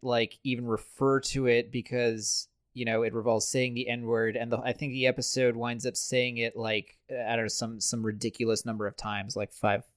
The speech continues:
bajillion times. But anyway, it's about, um, confrontations that start small but then escalate,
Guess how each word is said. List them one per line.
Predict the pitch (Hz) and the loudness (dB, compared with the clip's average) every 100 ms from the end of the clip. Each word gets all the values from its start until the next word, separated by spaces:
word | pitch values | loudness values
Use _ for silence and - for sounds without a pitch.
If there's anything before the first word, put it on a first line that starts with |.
| _ _ - 143 - - | _ _ -18 -16 -12 -2
bajillion | 110 - 107 101 | -2 0 -4 -4
times. | 104 110 - - _ - | -8 -10 -14 -20 _ 2
But | 131 | 6
anyway, | 135 123 117 117 | 6 8 6 6
it's | - | 2
about, | 120 120 117 113 - | 4 6 6 4 0
um, | 117 113 110 107 - _ _ _ _ - | -4 -4 -4 -8 -14 _ _ _ _ -2
confrontations | 131 120 117 117 - 120 - 120 113 | 2 2 2 -2 0 0 0 -4 -2
that | 110 - | -2 2
start | 127 110 | 2 4
small | - 113 107 110 | 2 -2 -2 -2
but | 101 | -2
then | 113 110 | -4 -4
escalate, | 107 - 110 110 113 | -4 -4 -2 -2 -2